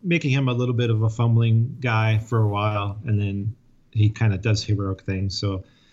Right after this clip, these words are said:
uh, but I totally get what you're saying. Uh, so we continue here. This is the good stuff here. Kaz goes into Recklin's hangar and sees his impressive ship. But it's not as fast as Yeager's, Recklin laments.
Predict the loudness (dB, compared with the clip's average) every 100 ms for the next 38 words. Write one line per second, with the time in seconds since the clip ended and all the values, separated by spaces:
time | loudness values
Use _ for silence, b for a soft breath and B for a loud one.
0 | b b 0 0 0 0 0 2 0 0
1 | 0 -6 -6 -4 0 0 -2 B -2 0
2 | 0 -4 -14 _ _ _ _ -6 -2 -2
3 | -2 -2 -2 0 0 -2 -4 -4 -4 -2
4 | -2 -2 -4 -2 0 -2 -2 0 0 -2
5 | -2 -2 -4 -2 -4 -2 -2 0 0 -2
6 | -2 0 0 -2 -6 -4 -4 -2 -2 -2
7 | -4 -6 -4 -4 -6 _ b b b b
8 | b b 0 0 2 0 0 0 -4 -4
9 | -8 -4 -4 -2 -2 2 2 2 -2 -4
10 | -12 -10 -4 -2 -2 -2 2 2 0 -4
11 | -8